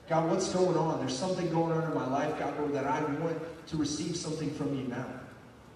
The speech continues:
And maybe you're in that season. But that season of waiting could be a season of growth if you would just be obedient in the waiting. Worship team, you can make your way back up to the stage.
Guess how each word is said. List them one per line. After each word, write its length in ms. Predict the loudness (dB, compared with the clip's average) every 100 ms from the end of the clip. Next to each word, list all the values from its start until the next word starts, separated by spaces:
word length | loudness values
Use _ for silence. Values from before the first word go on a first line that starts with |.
| -20 -10 -2
And 100 | 4
maybe 260 | 6 6
you're 200 | 8 8
in 120 | 8
that 180 | 6 2
season. 500 | 0 -2 -2 -4 -6 -8 -14 -18 -10 -2
But 100 | 4
that 200 | 4 4
season 440 | 4 4 6 6
of 200 | 6 8
waiting 440 | 10 10 8 4
could 180 | 2 2
be 180 | 4 4
a 40 |
season 840 | 4 0 -2 -2 0 0 0 -4 -10 -6
of 220 | -4 -2
growth 400 | 0 2 4 4 2 0 -6 -12 -6
if 160 | -4
you 120 | 0 2
would 140 | 4
just 400 | 6 4 4 2
be 80 | 2
obedient 760 | 2 4 4 4 2 -2 -6 -10 -14 -18 -20 -14
in 100 | -8
the 60 | -4
waiting. 480 | -2 0 -2 -4 -12 -16 -20 -20 -20 -20 -20 -20 -20 -20 -20 -8 -2
Worship 300 | 0 -2 -2
team, 160 | -2
you 80 | -2
can 120 | -2
make 220 | -4 -4 -4
your 100 | -6 -8 -12 -16 -6
way 160 | -2 0
back 260 | 0 -2
up 180 | -4 -6
to 100 | -10
the 140 | -12
stage. 540 | -12 -12 -10 -10 -12